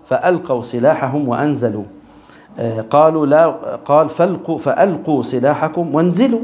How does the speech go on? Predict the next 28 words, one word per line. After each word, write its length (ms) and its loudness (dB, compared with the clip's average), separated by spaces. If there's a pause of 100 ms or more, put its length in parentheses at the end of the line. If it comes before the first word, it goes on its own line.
(300)
ما 100 -2
دمتم 320 2
مسلمون". 500 0 (680)
قالوا: 500 4
"لا 220 2
والله 560 -2 (260)
ما 200 -2
بعد 360 0
وضع 280 0
السلاح 520 -2
إلا 300 0
القتل، 360 -2 (200)
ما 200 2
نحن 340 0
بآمنين 680 0
لك 380 -2 (340)
ولا 300 4
لمن 360 -2
معك". 260 -2 (240)
قال 260 4
خالد: 340 0 (280)
"فلا 420 2
أمان 260 2
لكم 340 2
إلا 380 0
أن 140 -4
تنزلوا"، 460 -2 (260)
فنزلت 800 0